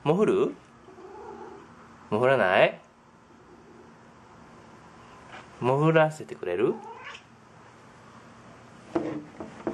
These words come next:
遊びたいんじゃん。遊びたいんじゃん。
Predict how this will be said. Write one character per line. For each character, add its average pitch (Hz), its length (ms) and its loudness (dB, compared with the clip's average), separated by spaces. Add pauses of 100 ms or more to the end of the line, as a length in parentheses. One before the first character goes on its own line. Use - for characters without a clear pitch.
(460)
遊 120 60 0
び 147 120 2
た 202 120 2
い 165 60 2
ん 120 60 -4
じ - 120 -12
ゃ - 40 -14
ん。 - 20 -20 (1400)
遊 123 60 0
び 139 80 2
た 175 140 4
い 135 120 -2
ん 120 40 -6
じ - 100 -10
ゃ - 40 -8
ん。 - 40 -16